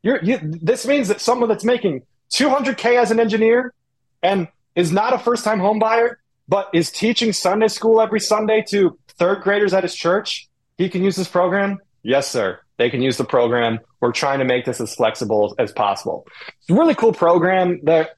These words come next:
you know, I, I, I think that there will probably still be some people that don't qualify for it, but the boxes,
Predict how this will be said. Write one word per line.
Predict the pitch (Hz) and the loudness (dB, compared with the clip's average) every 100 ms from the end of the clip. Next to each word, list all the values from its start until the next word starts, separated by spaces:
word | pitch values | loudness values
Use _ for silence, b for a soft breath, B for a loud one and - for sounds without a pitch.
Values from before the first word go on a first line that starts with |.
| 156 | -4
you | 170 | 0
know, | 175 147 | 2 2
I, | 151 151 147 151 | 2 0 2 0
I, | 151 | 2
I | 139 147 | -2 -2
think | - 175 170 | -2 -4 0
that | 160 - | -2 0
there | 147 143 | 0 2
will | 147 | 0
probably | 143 135 135 135 123 | 0 -2 -2 -4 -8
still | - 127 | -4 -4
be | 127 | -4
some | 117 110 | -2 -4
people | 113 131 127 | -2 -2 0
that | 110 | 0
don't | 110 110 | 0 -2
qualify | - 104 120 151 160 | 0 0 2 0 -2
for | - 185 190 | -2 0 0
it, | 196 B B _ _ 123 | 0 B B _ _ -2
but | 151 151 | -2 0
the | 151 | -2
boxes, | 113 147 165 165 - 139 107 101 - - | 0 -2 -2 -4 -2 2 2 0 -8 -12